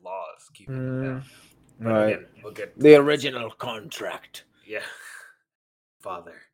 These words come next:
Speaker 1: The mother.
Speaker 2: The mother.
Speaker 1: Um, so Wa-, uh, the Wax, he thinks she could be Bleeder, she being Milan, but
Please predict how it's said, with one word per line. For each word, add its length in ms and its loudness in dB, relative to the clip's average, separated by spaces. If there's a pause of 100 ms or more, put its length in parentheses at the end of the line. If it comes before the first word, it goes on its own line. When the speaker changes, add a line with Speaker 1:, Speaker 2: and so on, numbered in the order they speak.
(440)
Speaker 1:
The 60 -20
mother. 460 -14 (540)
Speaker 2:
The 60 -12
mother. 420 -6 (840)
Speaker 1:
Um, 60 -20
so 380 -2
Wa-, 520 -4
uh, 200 -2
the 160 -8
Wax, 560 -2 (180)
he 600 -12 (280)
thinks 280 -12 (260)
she 640 -12
could 160 -8
be 100 -12
Bleeder, 540 -6
she 240 -12
being 380 -14
Milan, 380 -14 (260)
but 240 -12